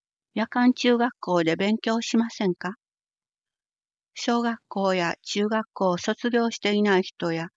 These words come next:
十分な教育を受けられないまま、中学校を卒業した人は、一緒に勉強しましょう。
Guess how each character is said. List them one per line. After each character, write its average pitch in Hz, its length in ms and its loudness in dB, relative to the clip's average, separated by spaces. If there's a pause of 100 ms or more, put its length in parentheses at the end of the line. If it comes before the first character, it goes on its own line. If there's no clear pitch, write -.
(680)
十 220 260 4
分 214 240 4
な 185 120 4
教 233 300 0
育 - 280 -2
を 196 80 4
受 185 160 -2
け - 20 2
ら 220 120 2
れ 214 120 0
な 202 160 4
い 190 60 4
ま 175 140 2
ま、 170 180 -2 (360)
中 208 240 0
学 226 200 -2
校 - 140 -2
を 180 60 2
卒 - 340 -6
業 214 220 0
し - 100 -10
た 180 160 -2
人 - 280 -8
は、 165 160 -8 (480)
一 190 80 0
緒 196 240 0
に 202 100 4
勉 233 240 2
強 233 220 2
し - 160 -2
ま 220 160 0
し - 160 -6
ょ - 260 0
う。 - 40 -20